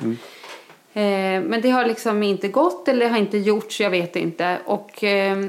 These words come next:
Speaker 2: sen till slut, på grund av att jag hela tiden bröt mot klädreglerna inne på operation och
Speaker 1: Mm.
Speaker 2: gick med långa arma-, ärmar
Speaker 1: Mm.
Speaker 2: under, eh, vad heter det, bussarrongen,
Speaker 1: <laughs> Mm.
Speaker 2: så, eh, hjälpte operationssköterskan mig att beställa västar specifikt till mig.
Speaker 1: Till dig?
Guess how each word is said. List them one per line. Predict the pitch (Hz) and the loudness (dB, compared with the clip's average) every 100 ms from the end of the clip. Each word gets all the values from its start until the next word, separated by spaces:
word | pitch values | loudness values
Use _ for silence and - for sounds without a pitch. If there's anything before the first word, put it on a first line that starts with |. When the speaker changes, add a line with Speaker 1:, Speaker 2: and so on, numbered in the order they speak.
| - | -6
Speaker 2:
sen | - - 269 277 | -6 0 2 4
till | 277 | 2
slut, | 269 240 226 220 | 2 2 2 0
på | - | -2
grund | 202 196 | 0 2
av | 190 | 0
att | 190 | 0
jag | 180 180 | 0 0
hela | 180 170 | 0 -2
tiden | 170 160 175 | -2 0 0
bröt | 202 240 185 175 | 2 4 2 0
mot | 180 175 | -4 -4
klädreglerna | - 190 170 180 233 214 180 175 | -2 0 0 2 2 2 0 0
inne | 170 | -2
på | 170 175 | -2 -4
operation | 180 196 - - 180 | -4 -4 0 0 0
och | 180 | 2
Speaker 1:
Mm. | |
Speaker 2:
gick | 120 123 | 4 2
med | 185 | 0
långa | 180 175 175 | -2 0 0
arma-, | 170 170 190 185 | 0 0 0 0
ärmar | - - 190 185 202 180 214 185 | -4 -2 0 0 0 0 -2 -4
Speaker 1:
Mm. | 101 117 - - - | -8 -10 -14 -8 0
Speaker 2:
under, | 214 202 185 180 180 185 | 4 6 6 4 2 2
eh, | 175 175 | 2 2
vad | 196 | 4
heter | 185 | 4
det, | 156 | 2
bussarrongen, | 175 202 214 247 262 202 175 - | 2 0 2 4 4 4 0 -4
Speaker 1:
<laughs> | |
Mm. | 123 117 - | -6 -6 -8
Speaker 2:
så, | - - 208 196 | -8 0 2 4
eh, | 190 185 185 180 - | 2 2 0 -2 -8
hjälpte | - 208 196 170 - - 190 180 175 175 180 170 _ _ | -4 -2 0 -2 -8 -4 -2 0 -2 -4 -6 -10 _ _
operationssköterskan | - 208 208 196 262 190 160 - 349 - 180 - - | -10 -4 -2 0 0 0 -2 0 0 0 -6 -6 -4
mig | 160 - 180 180 | -4 -4 -8 -6
att | 190 - | -6 -6
beställa | - 175 175 156 165 | -6 -4 -2 -2 -2
västar | 175 - - 175 165 | -4 -6 -6 -6 -6
specifikt | 160 - 226 226 214 180 180 - | -6 -2 -2 -2 -4 -4 -4 -2
till | 233 | 2
mig. | 330 - - | 4 2 0
Speaker 1:
Till | - | 2
dig? | 143 143 151 | 4 6 4